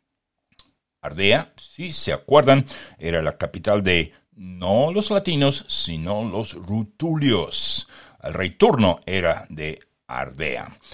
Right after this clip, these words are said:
También será el lugar donde, eh, el último rey de Roma va a estar ocupado tratando de asediar la ciudad el día del estallido del golpe de Estado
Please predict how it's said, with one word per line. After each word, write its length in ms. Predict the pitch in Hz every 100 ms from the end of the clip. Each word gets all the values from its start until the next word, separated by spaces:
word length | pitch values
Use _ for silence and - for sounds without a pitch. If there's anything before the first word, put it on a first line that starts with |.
| - - _
También 760 | - 87 95 104 170 185 208 202
será 640 | - - 113 135 110 - -
el 580 | 92 92 90 90 87 - -
lugar 680 | 95 87 87 95 117 202 170
donde, 1000 | 98 92 110 120 233 104 95 101 143 - _ _ _ -
eh, 840 | 87 82 80 78 78 76 73 69 - _ _
el 180 | 90 -
último 340 | 196 - 156
rey 160 | 117 131
de 100 | 117
Roma 400 | 117 117 95 95
va 80 | 101
a 20 |
estar 240 | 95 120 107
ocupado 520 | 95 101 135 101 90
tratando 420 | - 87 104 107 98
de 140 | 90
asediar 760 | 95 - - 92 82 190 233 190
la 160 | 107
ciudad 460 | - - 98 185 - - - _ _ -
el 440 | 92 87 87 110
día 560 | 185 269 185 92 71 - _
del 420 | _ 101 85 85 80
estallido 800 | - 85 78 107 143 151 151 -
del 240 | 82 78
golpe 340 | 85 92 -
de 100 | 78
Estado 440 | 69 - 76 78